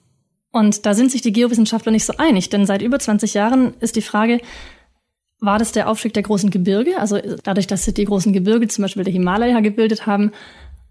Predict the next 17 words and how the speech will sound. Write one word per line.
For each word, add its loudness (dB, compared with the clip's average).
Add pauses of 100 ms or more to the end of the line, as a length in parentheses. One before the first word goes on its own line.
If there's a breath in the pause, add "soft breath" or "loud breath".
(100)
hat -6
vielleicht -2
dadurch 0
die 0
Gesteinsverwitterung -2
zugenommen, 0
also -4
ist -6
schneller -2
geworden 0
und 0
hat -4
deswegen 2
die 0
Erde 0
so -2
abgekühlt. -10